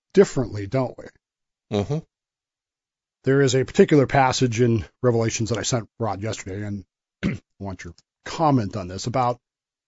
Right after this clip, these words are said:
Speaker 1: two witnesses who are opposed to the Antichrist.
Speaker 2: Yes.
Speaker 1: And everyone in the world knows who they are. Two thousand years ago, you say to yourself, "How is that even possible?"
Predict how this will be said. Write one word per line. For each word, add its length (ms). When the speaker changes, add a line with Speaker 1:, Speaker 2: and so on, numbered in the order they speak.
Speaker 1:
two 180
witnesses 640
who 680
are 160
opposed 720
to 100
the 120
Antichrist. 680
Speaker 2:
Yes. 320
Speaker 1:
And 360
everyone 420
in 80
the 80
world 300
knows 280
who 140
they 220
are. 240
Two 200
thousand 360
years 240
ago, 260
you 140
say 140
to 60
yourself, 280
"How 160
is 80
that 120
even 180
possible?" 640